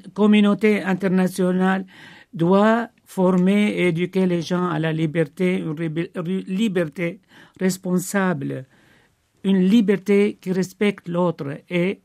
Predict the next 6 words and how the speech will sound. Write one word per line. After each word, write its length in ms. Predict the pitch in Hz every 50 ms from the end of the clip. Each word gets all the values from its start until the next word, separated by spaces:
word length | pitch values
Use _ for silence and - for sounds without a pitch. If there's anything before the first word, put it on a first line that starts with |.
| _ - - - - -
la 120 | 185 175
personne 480 | 175 - 196 170 - - 220 220 214 208
humaine 680 | - - 175 180 175 175 180 185 190 185 165 151 151 - -
et 100 | - 175
ne 120 | 165 175 175
pas 340 | 160 - 196 196 196 208